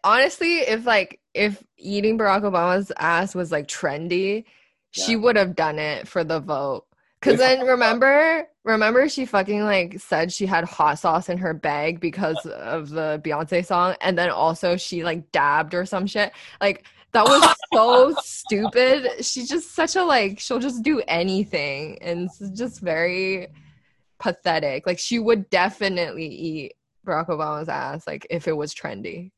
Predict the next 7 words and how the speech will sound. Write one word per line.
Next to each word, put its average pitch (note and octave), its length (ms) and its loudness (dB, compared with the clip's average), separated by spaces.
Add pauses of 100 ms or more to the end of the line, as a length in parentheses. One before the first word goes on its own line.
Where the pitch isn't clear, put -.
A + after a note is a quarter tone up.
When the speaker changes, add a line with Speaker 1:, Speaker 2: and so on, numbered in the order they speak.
Speaker 1:
<laughs> - 400 0 (460)
Speaker 2:
Yeah, A2+ 220 -2
maybe B2+ 200 -2
we D#3+ 180 4
can D#3 180 -6
convince B2 440 -6
her. - 180 -12